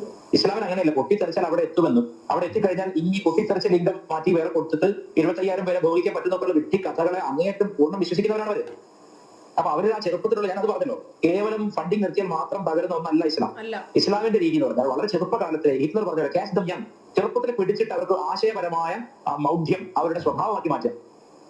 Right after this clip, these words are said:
Speaker 1: അതായത് ഈ ഇസ്ലാമിൽ പ്രചരിപ്പിക്കപ്പെടുന്ന ആശയങ്ങൾ, അതായത് ഒരു കാഫിറിനെ കൊന്നു കഴിഞ്ഞാൽ സ്വർഗത്തിൽ പോകാൻ പറ്റും, അല്ലെങ്കിൽ നേരത്തെ മ-, നമ്മുടെ അഡ്വക്കേറ്റ് ബലദേവ് സാർ പറഞ്ഞല്ലോ ഇസ്ലാമിൽ ഇങ്ങനെ മറ്റുള്ളവർക്ക് സേവ ചെയ്യുന്ന കാര്യത്തെ പറ്റി,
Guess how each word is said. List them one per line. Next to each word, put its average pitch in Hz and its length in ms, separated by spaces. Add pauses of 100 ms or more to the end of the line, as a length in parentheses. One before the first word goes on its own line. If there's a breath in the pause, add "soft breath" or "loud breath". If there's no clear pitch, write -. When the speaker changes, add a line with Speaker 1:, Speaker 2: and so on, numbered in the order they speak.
(120)
Speaker 1:
അതായത് 170 280
ഈ 220 320
ഇസ്ലാമിൽ 196 320
പ്രചരിപ്പിക്കപ്പെടുന്ന 180 800 (160)
ആശയങ്ങൾ, 147 420
അതായത് 139 360
ഒരു 151 140
കാഫിറിനെ 165 460
കൊന്നു 147 240
കഴിഞ്ഞാൽ 127 260
സ്വർഗത്തിൽ 120 340
പോകാൻ 127 240
പറ്റും, 120 300 (240)
അല്ലെങ്കിൽ 143 280
നേരത്തെ 175 360
മ-, 151 60
നമ്മുടെ 151 260
അഡ്വക്കേറ്റ് 160 360
ബലദേവ് 156 200
സാർ 165 140
പറഞ്ഞല്ലോ 135 400 (180)
ഇസ്ലാമിൽ 160 360
ഇങ്ങനെ 151 400
മറ്റുള്ളവർക്ക് 156 360
സേവ 143 200
ചെയ്യുന്ന 151 240
കാര്യത്തെ 123 200
പറ്റി, 208 200